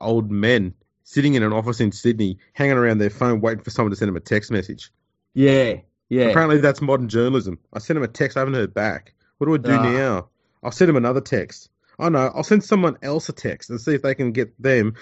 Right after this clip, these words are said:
Speaker 1: to text someone else to remind them to text me back. That'll work.
Speaker 2: And the idea that they, you know, I, I've sent them a text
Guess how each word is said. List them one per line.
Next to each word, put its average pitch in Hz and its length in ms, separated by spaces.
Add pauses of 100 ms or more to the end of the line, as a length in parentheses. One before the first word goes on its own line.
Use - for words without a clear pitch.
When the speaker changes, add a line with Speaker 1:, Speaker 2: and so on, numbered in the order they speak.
(140)
Speaker 1:
to - 80
text - 300
someone 120 300
else 107 420
to 131 120
remind 117 460
them 113 140
to 107 80
text - 300
me 110 160
back. 95 400 (160)
That'll 151 260
work. 95 340 (1120)
Speaker 2:
And 180 140
the 196 220
idea 143 720 (340)
that 135 240
they, 143 240
you 143 300
know, 127 240 (420)
I, 135 140 (120)
I've 147 180
sent 160 240
them 117 140
a 90 40
text - 560